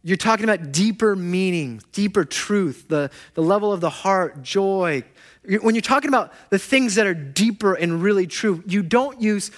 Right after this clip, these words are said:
technical language, l-, language. How many of you have had a child? The, you've witnessed the birth of your child.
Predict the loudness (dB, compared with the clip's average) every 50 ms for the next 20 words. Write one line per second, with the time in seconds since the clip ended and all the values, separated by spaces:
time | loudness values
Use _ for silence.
0 | -20 -20 -20 _ _ _ _ -2 2 2 2 2 0 -2 -4 0 0 0 2 2
1 | 2 2 2 2 0 0 0 -2 -2 0 2 2 2 2 2 0 -2 -2 -4 -12
2 | -10 -2 2 2 2 2 2 0 0 0 0 0 2 2 0 0 0 2 2 2
3 | 4 4 2 -2 -6 -10 -14 -16 -16 -16 -14 -4 -2 -2 -2 -2 0 0 0 0
4 | 2 2 2 2 2 -2 -4 -4 -2 0 0 0 0 0 0 -2 -2 -2 -2 0
5 | 0 0 0 -2 -6